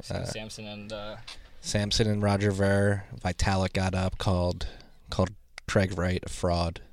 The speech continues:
Speaker 2: deservedly so. It was interesting to see.
Speaker 1: Uh, like, it, it's literally, there's a full one eighty in, like, the whole ecosystem. Like, I, let me say, most people had their perspective. It was like,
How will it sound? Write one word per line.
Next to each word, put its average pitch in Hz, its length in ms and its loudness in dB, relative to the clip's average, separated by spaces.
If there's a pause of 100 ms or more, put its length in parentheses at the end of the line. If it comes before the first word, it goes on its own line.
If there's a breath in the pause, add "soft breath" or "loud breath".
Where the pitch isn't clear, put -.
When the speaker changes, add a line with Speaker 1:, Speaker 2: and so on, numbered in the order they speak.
(140)
Speaker 2:
deservedly 92 540 0
so. 87 340 -2 (160)
It - 80 -2
was 98 200 -2
interesting 92 360 -2
to 82 60 -6
see. 87 320 -4 (140)
Speaker 1:
Uh, 120 120 -6
like, 110 220 -4
it, 123 160 2
it's 127 300 -10
literally, 180 400 2
there's 147 160 4
a - 100 2
full 135 380 0
one 123 140 0
eighty 131 500 0
in, 107 520 -2
like, 110 200 -6
the 110 80 0
whole 110 160 0
ecosystem. 107 480 -4
Like, 110 260 -2
I, 131 60 2
let 160 260 -2
me 165 60 -2
say, 170 100 -2
most 151 300 2
people 160 320 0
had 127 180 2
their 127 80 -2
perspective. 127 560 -2
It 104 40 -4
was 117 140 -4
like, 113 200 0